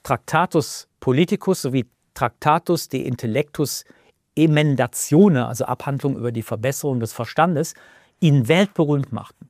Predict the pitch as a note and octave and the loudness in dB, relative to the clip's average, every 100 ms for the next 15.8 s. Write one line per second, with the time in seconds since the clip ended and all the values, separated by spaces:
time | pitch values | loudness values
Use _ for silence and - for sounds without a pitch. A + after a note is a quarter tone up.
0 | - - D#3+ G#3 D#4 C4+ F3+ E3 D3+ - | -20 -2 2 4 4 0 0 -2 -2 -2
1 | C#3+ F3 G3 - C#3 - - - F#3+ - | -2 -2 -4 -4 -6 -6 -8 -4 -4 0
2 | F3+ F#3 _ _ _ A#2+ C#3 D#3+ - D3+ | -2 -2 _ _ _ 0 2 2 -2 -6
3 | D#3 C3+ - C#3 - - - G3 A3 C3+ | -6 -6 -6 -8 -6 -12 0 4 6 4
4 | G2 F#2+ - A#2 G#2 A#1 - _ _ - | 0 -6 -6 -4 -4 -6 -16 _ _ -6
5 | C#3 - E3+ D3+ _ _ - E3 F3 - | -4 -2 -2 -2 _ _ 0 2 2 -2
6 | _ _ _ _ D3+ E3 - E3 D#3+ - | _ _ _ _ 0 2 2 2 2 -2
7 | A3+ B3 F#3 F3 D3+ G#3 A3 - F#3 - | 2 4 4 2 4 4 2 0 -2 0
8 | D#3+ F#3 G#3+ - F3 E3 D3+ C3 - D3 | 4 4 2 0 2 2 2 -2 -2 2
9 | G#3+ C4 - _ C3+ C3+ G3 - - F#3+ | 2 2 -8 _ 0 0 0 -4 -8 -4
10 | G3 F3+ F3 - - B3+ B2 - - _ | -2 -4 -6 -6 -6 -6 -8 -10 -18 _
11 | _ _ _ _ _ D3+ C#3+ A#2+ G3 - | _ _ _ _ _ 2 4 4 4 2
12 | - - E3 D#3 - C#3 B2 A#2+ B2 A#2+ | -4 -2 0 0 0 -2 0 -2 -2 -2
13 | A#2 - A#3+ C3 - B2 D#3 F3 C3+ C3 | -2 4 6 6 2 2 4 4 2 4
14 | D3 - C3+ D3+ E3 B2+ B2+ D#3+ C3+ A2 | 2 2 0 2 2 0 2 2 2 0
15 | D3+ - D3 G2+ F#2+ G#2+ D3 - | 0 0 -2 -2 -6 -6 -10 -10